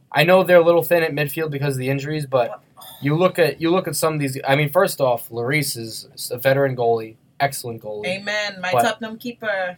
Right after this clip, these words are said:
Speaker 1: you got, you got guys that are just flying with Coman and Dembele and Giroud, um, and Griezmann and, and of course Mbappe, their best
Speaker 2: Mbappe,
Speaker 1: player.
Speaker 2: oh.
Speaker 1: Like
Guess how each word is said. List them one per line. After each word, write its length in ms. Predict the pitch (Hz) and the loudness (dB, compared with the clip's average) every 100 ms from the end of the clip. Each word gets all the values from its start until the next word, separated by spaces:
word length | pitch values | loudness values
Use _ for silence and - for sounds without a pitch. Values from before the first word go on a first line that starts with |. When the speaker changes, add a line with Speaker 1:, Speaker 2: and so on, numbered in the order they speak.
| - | -6
Speaker 1:
you 120 | 156 | 4
got, 300 | 170 151 - | 6 6 2
you 80 | 156 | -2
got 200 | 156 135 | 0 0
guys 340 | 165 175 156 | 2 2 0
that 140 | 139 | -2
are 120 | 120 110 | -4 -10
just 300 | - - - _ | -10 -12 -12 _
flying 720 | - - 185 175 156 123 113 | -10 0 6 8 6 2 -2
with 240 | 113 117 - | -6 -8 -2
Coman 760 | 175 180 170 151 117 110 104 | 6 8 8 2 -4 -10 -18
and 160 | - - | -20 -16
Dembele 840 | 110 - 160 180 160 135 120 113 113 | -14 -4 10 10 10 8 2 -2 -8
and 100 | 104 | -12
Giroud, 720 | 120 120 131 202 208 160 123 - _ _ _ - | -12 -10 -2 0 0 0 -2 -6 _ _ _ -8
um, 280 | 113 113 113 | -2 -2 -4
and 120 | 113 | -10
Griezmann 680 | 127 185 226 170 135 120 117 | -6 -4 -4 -4 -4 -4 -6
and, 140 | 117 | -8
and 100 | 117 | -8
of 140 | 120 | -8
course 320 | - 190 160 - | 2 4 4 2
Mbappe, 500 | 120 156 180 143 131 | 0 0 2 0 0
their 160 | 160 | 0
best 220 | 156 135 | 2 2
Speaker 2:
Mbappe, 40 | 156 | 2
Speaker 1:
player. 340 | 175 185 127 | 2 2 0
Speaker 2:
oh. 140 | 117 107 | -2 -6
Speaker 1:
Like 220 | 107 104 | -10 -14